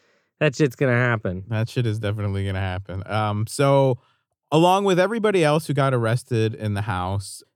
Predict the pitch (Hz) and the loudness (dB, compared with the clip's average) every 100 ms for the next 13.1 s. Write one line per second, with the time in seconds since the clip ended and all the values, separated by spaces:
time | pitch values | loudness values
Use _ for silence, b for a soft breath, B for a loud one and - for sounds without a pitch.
0 | _ 110 123 135 143 143 139 123 113 120 | _ -4 2 4 4 2 2 2 0 2
1 | 151 180 180 175 165 156 135 135 131 131 | 4 4 4 2 0 -4 -2 0 0 -2
2 | 127 113 143 151 147 180 208 294 302 269 | -4 -8 -6 -4 -4 -6 -10 -12 -12 -14
3 | - 247 247 220 233 202 202 190 233 180 | -6 -4 -4 -4 -6 -2 0 2 2 4
4 | 151 220 220 151 190 - 160 - - _ | 6 6 6 6 4 2 -4 -6 -18 _
5 | 180 170 151 185 190 214 202 185 170 175 | -12 -10 0 0 0 -2 2 2 2 2
6 | 156 156 147 120 120 120 120 120 120 120 | 2 2 2 2 2 0 0 -2 -2 -2
7 | 123 123 127 147 156 160 127 135 131 127 | 0 0 2 4 4 2 2 2 2 2
8 | 123 - 123 120 117 117 117 b - 123 | 2 -2 -2 0 2 0 -2 b -2 0
9 | 131 131 127 254 - 135 127 139 139 139 | 2 2 2 2 2 0 2 0 -2 0
10 | 131 131 135 135 139 - 120 120 120 117 | 2 4 2 0 -4 -4 0 0 0 0
11 | 110 113 120 175 185 175 151 147 147 139 | -2 -2 2 2 2 0 0 0 0 -2
12 | 131 143 135 123 - 180 180 185 175 151 | -4 -4 -4 -4 -4 0 0 0 2 0